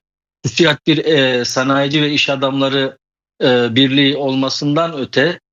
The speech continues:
e, Türk siyasetine yön vermeye çalışan, siyasetin genel seyri açısından, e, bir, e, tavsiye ortaya koymaya çalışan ve bunu da üst perdeden yapmaya çalışan bir, e, dernek haline, dernek görüntüsü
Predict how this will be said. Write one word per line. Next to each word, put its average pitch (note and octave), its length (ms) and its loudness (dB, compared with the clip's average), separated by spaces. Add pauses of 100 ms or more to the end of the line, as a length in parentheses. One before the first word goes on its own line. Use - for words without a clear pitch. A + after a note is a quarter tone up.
e, A#2 300 4
Türk D#3 180 0
siyasetine C3 720 0
yön C#3 220 0
vermeye B2 360 0
çalışan, A2 480 -2
siyasetin C3+ 800 0 (340)
genel C3+ 280 4
seyri C3+ 340 0
açısından, C3 720 -2 (460)
e, A#2+ 440 4
bir, C3+ 340 2 (280)
e, A#2+ 340 0
tavsiye D3 760 0
ortaya A#2+ 520 0
koymaya A2+ 440 0
çalışan C3+ 520 0
ve B2 160 -2
bunu D#3 220 0
da C3 260 -2 (240)
üst E3+ 200 -2
perdeden B2+ 420 2
yapmaya D3 420 2
çalışan D3+ 540 -2
bir, D#3+ 300 -2
e, C3 340 2
dernek D#3 360 0
haline, A2+ 380 0
dernek C3+ 360 0
görüntüsü C#3+ 680 0